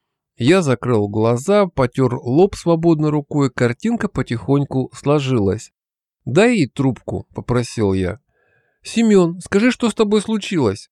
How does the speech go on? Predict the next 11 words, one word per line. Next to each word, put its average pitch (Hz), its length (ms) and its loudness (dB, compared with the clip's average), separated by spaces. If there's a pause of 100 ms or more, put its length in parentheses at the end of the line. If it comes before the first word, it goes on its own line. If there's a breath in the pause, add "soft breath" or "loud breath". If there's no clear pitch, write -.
(480)
«Мам, 110 480 0 (140)
я 165 220 2
объективно 156 600 0
в 107 60 0
девятой 113 460 0
школе. 104 420 -2
Ты 160 140 -4
выдернула 170 460 2
меня 143 280 0
с - 80 -10
приёма. 127 680 2